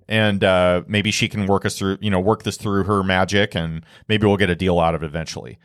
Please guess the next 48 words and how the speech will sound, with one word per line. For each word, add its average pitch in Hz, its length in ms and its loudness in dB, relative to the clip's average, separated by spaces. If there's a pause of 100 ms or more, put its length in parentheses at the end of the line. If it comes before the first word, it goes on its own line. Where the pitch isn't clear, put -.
(240)
So 131 360 0 (580)
we 175 140 0
look 202 180 2
at 139 220 4
it 131 260 0 (100)
and 110 720 0 (100)
make 131 280 -2
the 143 80 0
offer. 113 640 2
You 120 220 0
handle 131 340 2
all 110 160 4
the 113 60 -2
stuff 110 260 -2
on 104 60 -2
the 90 80 -6
back 90 280 -2
end, 92 140 -4
whatever 98 380 0
the 87 120 -2
black 92 400 -2
box 87 300 0
is 85 200 -6
that 87 140 -6
you, 87 440 -4
you 95 160 -2
do 90 180 0
with 87 160 -2
your 82 80 -6
magic. 82 540 -6 (320)
And 127 160 0
then 123 100 2
we 135 100 2
find 127 280 0
out, 98 340 2
I 120 100 0
don't 123 120 4
even 107 140 -2
know 101 40 -2
how 104 140 -2
long, 98 180 -4
I - 160 -6
mean, 143 140 2
it 185 60 4
was 156 120 2
almost 160 240 0
a 90 60 -12
year, 107 420 -8